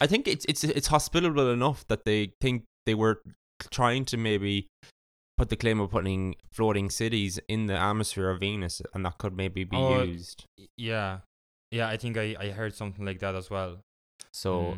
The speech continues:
Speaker 2: Mm.
Speaker 1: um,
Speaker 2: Well
Speaker 1: if this was the case, that there was actually something up there, then, like, microbes, and that just shows that
Speaker 2: Yeah.
Speaker 1: maybe, um, it is,
Speaker 2: There is
Speaker 1: it,
Speaker 2: also
Speaker 1: it
Speaker 2: a
Speaker 1: is
Speaker 2: pos-
Speaker 1: hospitable for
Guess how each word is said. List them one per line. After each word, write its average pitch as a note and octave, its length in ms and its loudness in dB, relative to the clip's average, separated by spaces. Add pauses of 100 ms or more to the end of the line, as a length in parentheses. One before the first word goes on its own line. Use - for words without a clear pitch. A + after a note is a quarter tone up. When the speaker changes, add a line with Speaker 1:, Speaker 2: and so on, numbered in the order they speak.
Speaker 2:
Mm. - 60 -8
Speaker 1:
um, F2 340 -2
Speaker 2:
Well B2+ 140 0
Speaker 1:
if - 200 0
this - 200 -4
was F#2+ 140 -4
the G2 60 -6
case, G#2 420 0
that F#2+ 140 -6
there G2 100 -2
was F#2+ 160 -2
actually F#2 400 -6
something F#2 420 -6
up G2 200 -4
there, F#2 140 -2
then, F2 320 -4 (420)
like, F#2 160 -6
microbes, F#2+ 560 -4
and F2+ 140 -4
that F2+ 180 -4
just F#2 140 -8
shows G2 460 -2
that F#2 180 -6
Speaker 2:
Yeah. G2+ 40 -12
Speaker 1:
maybe, F#2 420 -2
um, F2 320 -8 (1000)
it - 160 -14
is, G2+ 160 -2
Speaker 2:
There B2+ 120 -2
is B2 140 -4
Speaker 1:
it, - 60 -18
Speaker 2:
also B2+ 260 -4
Speaker 1:
it G2 60 -4
Speaker 2:
a G2+ 40 0
Speaker 1:
is F#2 60 0
Speaker 2:
pos- - 60 -6
Speaker 1:
hospitable G2 680 -8 (200)
for F#2 200 -6